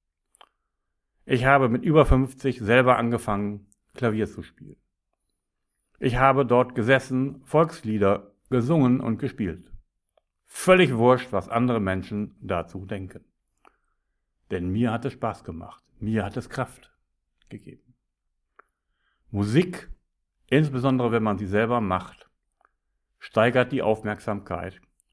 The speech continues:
und die Konzentrationsfähigkeit. Sie hilft uns, Stresshormone abzubauen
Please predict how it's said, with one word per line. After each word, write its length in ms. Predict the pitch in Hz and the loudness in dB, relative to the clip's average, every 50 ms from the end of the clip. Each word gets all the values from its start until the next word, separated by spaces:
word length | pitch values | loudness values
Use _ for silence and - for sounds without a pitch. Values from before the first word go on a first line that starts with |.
| _ _ | _ _
und 160 | - 95 90 | -12 -10 -10
die 80 | 113 101 | -8 -6
Konzentrationsfähigkeit. 1300 | - 110 113 110 131 107 110 113 107 - 139 131 123 120 - - - - - _ _ _ _ _ _ _ _ _ _ _ _ _ _ _ _ _ _ _ _ _ _ _ _ _ _ _ _ _ _ _ _ _ _ _ _ _ _ | -6 -6 -4 -4 -6 -6 -6 -6 -4 -4 -4 -4 -4 -6 -10 -16 -18 -20 -20 _ _ _ _ _ _ _ _ _ _ _ _ _ _ _ _ _ _ _ _ _ _ _ _ _ _ _ _ _ _ _ _ _ _ _ _ _ _
Sie 160 | _ - 113 113 | _ 0 4 6
hilft 300 | 139 170 175 185 175 143 | 6 6 4 2 -2 -2
uns, 240 | 143 135 123 - | -2 -2 -2 -6
Stresshormone 920 | - - - - 139 139 147 - - - 104 95 92 87 87 87 85 85 - | -14 -20 -8 -2 0 0 0 0 0 0 0 0 0 -2 -2 -2 -4 -4 -8
abzubauen 760 | 90 87 - - - 95 82 76 - 82 - 104 127 165 | -10 -12 -14 -14 -14 -14 -14 -14 -16 -16 -18 -18 -20 -20